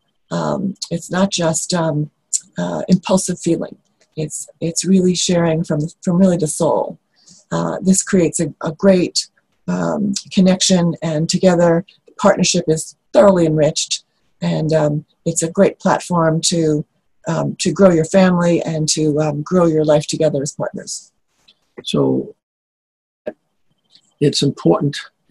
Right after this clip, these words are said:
Speaker 2: at some point in your growing development, going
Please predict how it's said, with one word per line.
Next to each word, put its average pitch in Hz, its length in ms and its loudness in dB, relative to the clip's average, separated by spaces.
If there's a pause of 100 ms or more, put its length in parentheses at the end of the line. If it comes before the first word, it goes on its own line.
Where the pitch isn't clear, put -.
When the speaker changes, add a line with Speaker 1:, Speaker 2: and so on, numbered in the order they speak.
(120)
Speaker 2:
at 123 80 -4
some 165 220 0
point 135 460 -2
in 131 160 -2
your 117 120 0
growing 127 400 -2
development, 113 760 -4 (840)
going 127 420 -4